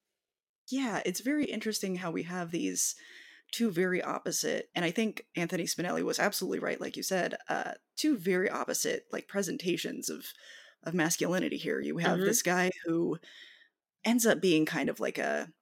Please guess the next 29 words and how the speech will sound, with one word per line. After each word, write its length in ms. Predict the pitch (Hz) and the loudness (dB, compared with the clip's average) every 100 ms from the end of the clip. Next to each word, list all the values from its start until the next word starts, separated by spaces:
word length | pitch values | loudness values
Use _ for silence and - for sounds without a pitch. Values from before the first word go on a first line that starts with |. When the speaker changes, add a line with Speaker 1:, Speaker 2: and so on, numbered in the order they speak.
| _ _ _ _ _ _ - - _ | _ _ _ _ _ _ -8 -8 _
Speaker 1:
a 60 | 170 | -12
paragon 680 | - 190 185 151 151 160 165 | -4 0 0 0 -2 0 -2
of, 280 | - 147 - | -2 -4 0
like, 400 | 160 160 - - - - _ _ _ _ _ _ - | 0 0 -2 -8 -10 -20 _ _ _ _ _ _ -4
how 760 | - 208 165 160 170 - - - | -2 0 2 2 2 0 -4 -4
a 80 | |
lot 200 | 175 143 | 0 0
of 80 | 151 | 0
men 200 | 170 170 | 0 2
are 200 | 147 85 - _ _ _ - | 2 -2 -6 _ _ _ -8
kind 180 | 180 139 | -4 -2
of 80 | |
taught 340 | - - 170 - | -2 0 0 0
to 140 | - | -4
treat 300 | - - 240 277 | -4 -2 0 2
women, 240 | 294 349 403 175 | 4 2 0 0
Speaker 2:
Mm-hmm. 240 | 170 156 156 | 2 0 2
Speaker 1:
you 80 | 240 | 2
know, 220 | 247 294 | 4 4
like, 320 | 226 190 - - _ _ _ _ _ _ _ _ 220 | 4 2 0 -14 _ _ _ _ _ _ _ _ -2
i-, 20 | |
he's, 800 | - 220 226 220 202 - - - _ - - - - - - _ _ _ - | -2 -2 0 2 2 2 0 -2 _ -20 -20 -20 -20 -20 -20 _ _ _ -10
he 100 | 185 | -4
kinda 240 | 175 151 | 0 2
t-, 220 | - 175 - | 0 -4 -6
treats 280 | - 165 - | -4 -2 0
them 160 | 165 | 0
like 160 | 160 - | -2 0
they're 240 | - 156 | 0 -2